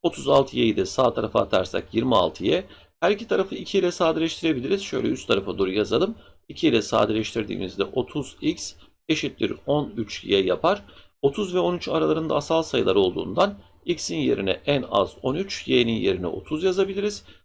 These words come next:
X en az on üç olabildiğine göre başlangıçtaki çerez miktarı da en az on çarpı on üç, o da yüz otuz tane olur. Cevap E şıkkı.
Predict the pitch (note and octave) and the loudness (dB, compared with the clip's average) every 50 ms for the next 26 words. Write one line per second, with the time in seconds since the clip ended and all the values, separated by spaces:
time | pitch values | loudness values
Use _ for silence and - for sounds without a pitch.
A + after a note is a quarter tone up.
0 | _ _ - G#3 G3+ G3+ - - - - E3+ D3+ D3+ D#3+ E3 - - - F3+ F#3 | _ _ -8 -8 -8 -8 -8 -14 -6 -6 -4 -2 -2 -4 -4 -4 -2 -2 -2 -2
1 | F3 - - - C3 B2 A2+ G#2 G#2+ F#2+ F#2 F#2+ F2 F2+ E2+ - A2 D3+ F#3 G#3 | -2 -4 -2 0 4 4 4 2 0 -2 -2 -4 -4 -4 -2 0 2 2 2 0
2 | G#3 - - - _ _ - C#3 D#3+ - - - D#3+ D#3+ D#3 D#3 - D#3 - - | -2 -8 -20 -20 _ _ 0 0 0 0 0 -2 -2 -2 -2 -4 -6 -6 -6 -6
3 | A#2+ - - D3 C3 C3+ C3 - A2+ C3 C#3 C#3 - - F#2+ F2+ F2 A2 A#2+ D3 | -6 -4 -2 -2 0 0 -2 -2 -4 -6 -6 -4 0 2 2 2 2 0 -2 -4
4 | - - - E3 E3 D3+ - - A#2 C#3 E3+ - - - - - _ _ _ - | -4 -2 -2 -4 -4 -4 -4 0 0 0 0 0 -4 -16 -20 -20 _ _ _ 0
5 | E3+ F3+ F3+ - - C3+ A#2+ G#2 G2+ G2+ - A2+ A2+ B2+ F3+ F#3+ - - - - | 0 0 0 -4 0 2 4 4 2 0 -4 -2 -2 -2 -2 -4 -6 -8 -8 -2
6 | - G#2 - D#3+ D#3+ C#3 C3+ A#2+ B2 B2 - - A#2+ - - G#2 F#2+ F2 F2+ - | -2 -2 0 0 -2 -2 -2 -2 -2 -2 -4 -4 -12 -10 -4 -2 -2 0 0 0
7 | - B2+ D3 F3+ G#3 - - G#2+ C3+ D#3 D3+ - - F#2+ E2 D#2 - - - - | -2 0 0 0 0 0 0 0 0 -2 -4 -2 -2 -2 -2 -2 -6 -10 -10 -12
8 | - | -12